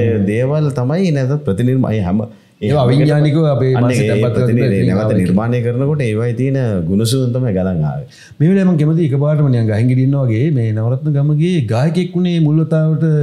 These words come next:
Speaker 2: කොහොමද කියලා අහන්න සහ ඒ ගීතේ පොඩ්ඩක් අපි අහමුද?
Speaker 1: මම මෙහෙමයි, දැන් එතෙන්ට ඔය ගයිඩ් වල සිං කරනකොට හැම කෙනෙක්ම ගොඩක් අය කියනවා මේ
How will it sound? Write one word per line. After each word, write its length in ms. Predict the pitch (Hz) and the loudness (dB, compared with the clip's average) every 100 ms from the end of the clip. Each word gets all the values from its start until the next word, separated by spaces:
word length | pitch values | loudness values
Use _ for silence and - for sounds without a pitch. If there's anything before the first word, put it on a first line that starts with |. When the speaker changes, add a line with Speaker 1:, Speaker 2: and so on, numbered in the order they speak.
| 127 | 0
Speaker 2:
කොහොමද 300 | 135 139 120 | 0 0 0
කියලා 220 | 107 101 - | -2 -4 -4
අහන්න 220 | 110 123 | -2 0
සහ 100 | 135 170 | 2 2
ඒ 160 | 143 | 2
ගීතේ 260 | 123 131 139 | 0 0 0
පොඩ්ඩක් 240 | 123 123 - 120 | 0 -4 -6 -6
අපි 160 | 113 117 107 | -2 -2 -2
අහමුද? 300 | 107 117 104 95 | -2 -2 -2 -4
Speaker 1:
මම 200 | 95 110 101 | -2 -2 0
මෙහෙමයි, 340 | 87 113 85 | 0 0 0
දැන් 180 | 78 82 78 71 - _ - | -2 -2 -4 -8 -16 _ -10
එතෙන්ට 380 | 87 87 101 110 | -8 -4 -2 0
ඔය 180 | 98 90 | 0 0
ගයිඩ් 320 | 76 82 82 | -2 -2 0
වල 120 | 98 98 | 0 0
සිං 160 | 95 92 | 0 0
කරනකොට 320 | 90 95 101 | 0 -2 -2
හැම 180 | 90 87 | -2 -2
කෙනෙක්ම 340 | 87 90 95 98 - - - | -4 -4 -4 -4 -6 -14 -18
ගොඩක් 240 | - 85 - | -8 -8 -6
අය 220 | 73 82 | -4 -4
කියනවා 340 | 78 82 82 78 | -2 -2 -2 -2
මේ 220 | 78 | -4